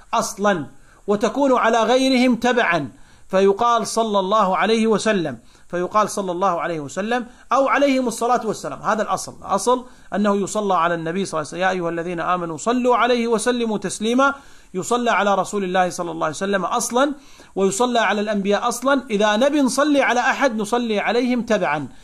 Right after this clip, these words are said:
كالصلاة على آل رسول الله صلى الله عليه وسلم إنما يصلى عليهم تبعًا، يصلى على محمد صلى الله عليه وسلم وعلى آل محمد. ما يصير تصلي على آل محمد وتترك محمد صلى الله عليه وسلم، لأنهم آله.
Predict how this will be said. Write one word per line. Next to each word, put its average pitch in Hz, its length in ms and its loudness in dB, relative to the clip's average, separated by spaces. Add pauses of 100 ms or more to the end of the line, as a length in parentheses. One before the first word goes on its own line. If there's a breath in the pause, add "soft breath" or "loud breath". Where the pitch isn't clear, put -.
(220 loud breath)
كالصلاة 233 540 2
على 220 380 2
آل 233 160 4
رسول 220 280 0
الله 196 260 2
صلى 185 160 -2
الله 170 140 -2
عليه 240 140 0
وسلم 202 80 -4
إنما 170 280 -2
يصلى 202 340 -4
عليهم 208 320 -2
تبعًا، 247 400 2 (340 soft breath)
يصلى 214 300 0
على 185 220 2
محمد 247 360 2
صلى 214 160 -4
الله 175 120 -2
عليه 156 100 -6
وسلم 240 260 -4
وعلى 151 360 0
آل 294 120 2
محمد. 208 400 -2 (320 loud breath)
ما 220 100 2
يصير 285 220 0
تصلي 269 260 2
على 220 300 2
آل 247 120 2
محمد 262 340 2
وتترك 262 380 0
محمد 285 340 2
صلى 240 180 -2
الله 226 100 -2
عليه 240 120 -2
وسلم، 196 80 -4
لأنهم 220 280 0
آله. 302 300 4